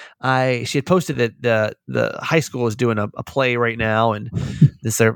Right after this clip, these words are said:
Speaker 1: final weekend or whatever, and, uh,
Speaker 2: Mm-hmm.
Speaker 1: and I was like, "That was such a fun chapter." Like, high school drama for me was such a fun chapter, but it was a
Speaker 2: <laughs> Yeah.
Speaker 1: chapter, right? And
Speaker 2: Yeah.
Speaker 1: when I was in the moment,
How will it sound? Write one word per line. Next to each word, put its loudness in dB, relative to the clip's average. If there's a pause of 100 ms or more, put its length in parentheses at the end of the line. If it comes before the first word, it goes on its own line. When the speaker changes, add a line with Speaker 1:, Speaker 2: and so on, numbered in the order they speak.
Speaker 1:
final 0
weekend 0
or -2
whatever, 2
and, -2
uh, 2
Speaker 2:
Mm-hmm. 2
Speaker 1:
and 0
I 2
was 2
like, -6
"That 2
was 0
such -8
a -2
fun -2
chapter." -2
Like, -4
high 2
school -4
drama 2
for -4
me 0
was -4
such -10
a -6
fun 0
chapter, -2
but 2
it 6
was 2
a -12
Speaker 2:
<laughs> 0
Yeah. -
Speaker 1:
chapter, 2
right? 0 (380)
And 4
Speaker 2:
Yeah. -2 (340)
Speaker 1:
when -2
I 2
was -2
in -2
the -6
moment, -2